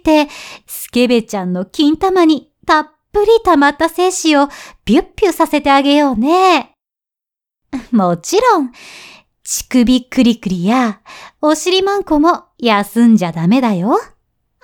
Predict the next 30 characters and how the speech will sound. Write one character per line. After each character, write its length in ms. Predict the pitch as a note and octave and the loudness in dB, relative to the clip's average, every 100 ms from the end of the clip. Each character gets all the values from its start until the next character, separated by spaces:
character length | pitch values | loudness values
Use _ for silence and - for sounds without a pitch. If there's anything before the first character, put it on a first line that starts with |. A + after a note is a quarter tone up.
| A4+ A4 _ _ _ _ C#5 A#4+ _ | _ _ _ _ _ _ -20 _ _
ほ 160 | - G3 G#3 B3+ C#4+ D#4+ | -2 0 2 2 0 0
ー 40 | |
ら、 240 | C#4+ - _ _ - - - _ D4+ | 0 -4 _ _ -20 -20 -20 _ 0
も 460 | D4+ D4+ C#4+ C4+ | 2 4 4 4
う 20 | C#4 | 2
お 40 | |
し 220 | - F4 | 0 -2
っ 40 | G4+ | 0
こ 100 | - | 0
で 120 | F#4 E4 | 2 2
も 100 | D4+ | 2
漏 160 | C4+ | 2
ら 140 | C#4 F4 | 2 0
し 80 | - | -4
た 120 | F#4+ | -4
み 120 | F4 | -2
た 200 | D#4 D4+ | -2 0
い 60 | C#4 | 2
に、 260 | C#4 C#4 - - - _ | 2 0 -6 -18 -20 _
び 240 | E3+ F3+ E3+ | 0 0 0
ち 160 | - | -4
ゃ 120 | A#3 C4 | -2 2
び 180 | D4 | 0
ち 140 | D4 D#4+ | 0 0
ゃ 60 | |
に 140 | D#4 D#4+ | 2 4
な 160 | D#4 | 4
っ 120 | E4 - | 0 -2
て 120 | C#4+ | -2
る 140 | B3 | -2